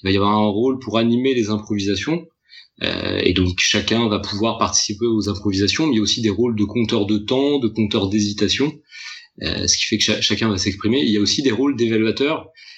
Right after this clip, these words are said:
et notamment des évaluateurs des discours préparés.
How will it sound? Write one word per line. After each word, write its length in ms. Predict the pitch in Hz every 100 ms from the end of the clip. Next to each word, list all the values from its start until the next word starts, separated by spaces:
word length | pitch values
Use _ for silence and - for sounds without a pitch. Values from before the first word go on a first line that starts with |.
| -
et 60 | 98
notamment 480 | 101 98 117 151
des 220 | 131 104 101
évaluateurs 580 | 101 101 104 139 135
des 120 | 107 104
discours 360 | 104 - 139
préparés. 380 | - 113 113 98